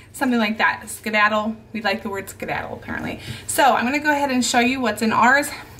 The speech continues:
If you're like me, I need visuals. I love putting things together. But sometimes I need visuals on certain things. I'm a major packer. Every time we go somewhere, I pack, like,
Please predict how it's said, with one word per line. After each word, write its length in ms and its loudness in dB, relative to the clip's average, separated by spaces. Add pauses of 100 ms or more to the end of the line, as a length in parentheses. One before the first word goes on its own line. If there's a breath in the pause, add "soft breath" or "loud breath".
If 140 0
you're 120 2
like 240 2
me, 400 0 (160)
I 240 4
need 320 0
visuals. 560 0 (460 loud breath)
I 240 4
love 420 4
putting 240 -4
things 240 0
together. 580 0 (540 loud breath)
But 120 -4
sometimes 680 2
I 160 -2
need 200 2
visuals 680 -2 (100)
on 220 2
certain 300 -2
things. 280 -4 (300 loud breath)
I'm 160 4
a 60 6
major 340 6
packer. 460 0
Every 260 0
time 240 0
we 80 0
go 240 0
somewhere, 540 0 (420 loud breath)
I 200 4
pack, 580 0 (840)
like, 360 -2